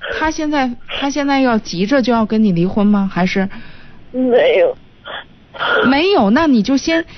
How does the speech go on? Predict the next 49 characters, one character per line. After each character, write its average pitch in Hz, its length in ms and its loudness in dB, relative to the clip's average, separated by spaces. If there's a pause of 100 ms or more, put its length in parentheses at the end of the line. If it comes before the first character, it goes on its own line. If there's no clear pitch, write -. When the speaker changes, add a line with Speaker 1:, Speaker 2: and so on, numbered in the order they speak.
(300)
Speaker 1:
你 277 160 2
先 330 240 0
稳 220 240 2
当 220 160 2
稳 214 180 0
当， 220 160 2
你 233 60 4
该 277 220 0
干 320 140 0
嘛 262 120 2
干 339 200 2
嘛， 208 280 2
行 190 180 -2
吗？ 196 180 0
这 294 120 0
不 254 80 -2
就 302 180 0
吵 220 340 0
了 175 100 -2
个 285 100 0
大 311 280 0
架 262 260 0
吗？ 220 340 0 (1400)
Speaker 2:
不 269 240 0
是 311 280 -4
啊， 220 380 2 (1300)
他 359 200 0
妈 330 180 2
现 330 240 -4
在， 247 220 2
他 320 160 -2
妈 302 140 0
现 302 140 0
在 302 120 2
连， 302 240 0
连 302 260 2
我 277 140 2
们 302 80 -8
两 302 180 -4
个 294 140 -2
见 311 240 -2
面 294 200 2
他 330 140 -2
都 294 140 -2
不 277 100 -16
让 330 100 0 (280)
我 311 120 0 (140)
见 311 100 -8 (400)
的。 508 280 0